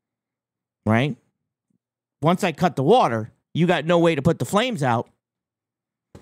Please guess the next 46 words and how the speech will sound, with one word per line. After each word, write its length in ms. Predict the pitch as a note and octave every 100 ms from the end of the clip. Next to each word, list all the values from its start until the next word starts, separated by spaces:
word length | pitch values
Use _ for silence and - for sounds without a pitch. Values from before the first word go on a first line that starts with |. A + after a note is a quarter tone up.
| _ _ -
I 60 | A2
don't 120 | C#3+
know 80 | D3+
what 140 | D#3
to 40 | -
tell 220 | F3+ G3+
you. 160 | D3 - _ _
It's 140 | G#2
just 180 | B2+ A#2+
gonna 160 | C#3+ C#3+
burn 340 | D3+ B3 A3+
until 200 | F3+ D3+
you 140 | D3 D3
make 220 | D#3+ -
that 200 | D#3+ C#3+
phone 180 | G3 A#3
call 220 | F3 D#3+
to 180 | D3+ E3
me 200 | D3+ D#3+
until 180 | C#3 C#3
we 100 | C#3
figure 280 | D3+ C#3
this 200 | D3 C#3
out. 280 | F#3 F#3 G2 - _ _ _ _
Then 100 | G#2+
I 80 | G2+
can 120 | A#2
turn 180 | C3 C3+
the 60 | D3
water 200 | G3+ D#3+
back 280 | G#2 -
on. 180 | - C#3+ - _ _ _ _ _ _ _ _ _ _ _ _ _ _ _ _ _ _ G#2
Th-, 200 | A2+ G#2
that's 400 | B2+ D#3+ F#3 A#3+
kinda 280 | - B3+ G#3+
how 160 | G3 E3+
you 120 | F#3+
wanna 200 | E3+ D#3+
think 280 | - F#3 F3+
about 320 | B2+ G#2 -
things. 320 | A2+ D#2+ G2
And, 100 | B2+ -
and 180 | B2+ A#2+
so 220 | D#3 D3+
for 160 | C#3 D3+
me, 560 | E3+ A#3 F3 C#3 C3+